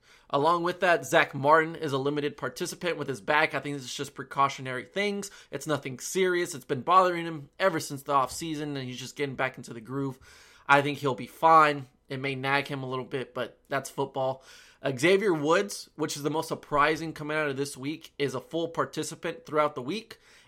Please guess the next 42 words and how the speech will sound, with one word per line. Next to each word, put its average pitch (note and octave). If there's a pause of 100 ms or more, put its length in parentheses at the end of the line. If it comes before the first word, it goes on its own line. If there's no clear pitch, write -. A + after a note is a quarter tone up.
And C#3 (440)
even E3
with E3+
the D3+
ankle E3
injury, D#3+
the C3+
high D3
sprain C3+ (560)
that B2+
he E3
had C#3+ (100)
in C#3+
last D#3+
week's C3
game, C3 (240)
or C3+
last D#3+
week's C3
game, A#2 (720)
um, A2+ (340)
he C#3+ (960)
looks E3
to F3
be D#3+
ready F3
to D#3+
go, F3+
even E3
though E3+
the D#3+
initial D#3
report D3
said C3+
four D3+
to D3
six -
weeks. - (380)
But C#3+
here D#3
he C#3+
is, E3